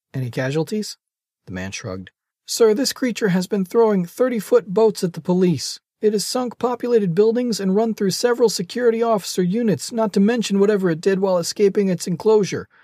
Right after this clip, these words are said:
We can't confirm any deaths, but it would seem unwarranted to assume that there have been no deaths." Dizzy nodded. "What are we doing?" "Just waiting on your decision, sir.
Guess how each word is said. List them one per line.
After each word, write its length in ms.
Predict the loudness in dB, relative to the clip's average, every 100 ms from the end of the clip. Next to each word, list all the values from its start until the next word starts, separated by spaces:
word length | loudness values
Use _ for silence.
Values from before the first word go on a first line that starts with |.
| _ -4
We 140 | -4
can't 280 | 0 -4 -2
confirm 440 | -4 0 2 2
any 160 | 2 2
deaths, 480 | 2 2 0 -4 -4
but 180 | 2 2
it 60 |
would 140 | 0 -2
seem 240 | 0 0
unwarranted 760 | 0 0 2 2 2 0 -2 -2
to 120 | -4
assume 300 | -2 0 2
that 140 | 2
there 140 | 2 0
have 120 | 2
been 200 | 2 4
no 140 | 2
deaths." 520 | 2 2 0 -4 -12 -16 _ _ _ _ _ _
Dizzy 260 | -14 -12 -10
nodded. 320 | -10 -12 -16 _ _ _
"What 200 | -6 -2
are 40 | 0
we 120 | -2
doing?" 260 | -4 -8 -14 _ _ _ _ -8
"Just 200 | -4 2
waiting 240 | 4 4
on 100 | 2
your 120 | 2
decision, 440 | 0 0 0 0 -2
sir. 340 | -2 -4 -6